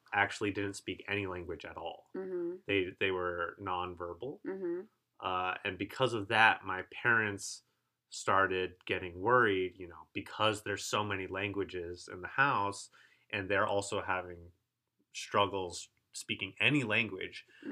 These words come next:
Speaker 1: they
Speaker 2: Mm-hmm.
Speaker 1: wanted to just focus on one language.
Speaker 2: Mm-hmm, mm-hmm.
Speaker 1: So basically from the time,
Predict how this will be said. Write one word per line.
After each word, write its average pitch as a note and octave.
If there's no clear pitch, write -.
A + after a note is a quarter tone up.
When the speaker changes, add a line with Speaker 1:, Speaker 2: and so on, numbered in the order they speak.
Speaker 1:
they G#2+
Speaker 2:
Mm-hmm. G#2
Speaker 1:
wanted G#2
to F#2+
just -
focus F2+
on D#2+
one D#2
language. -
Speaker 2:
Mm-hmm, F#3+
mm-hmm. F3
Speaker 1:
So F#2+
basically C3+
from G#2+
the G2
time, G2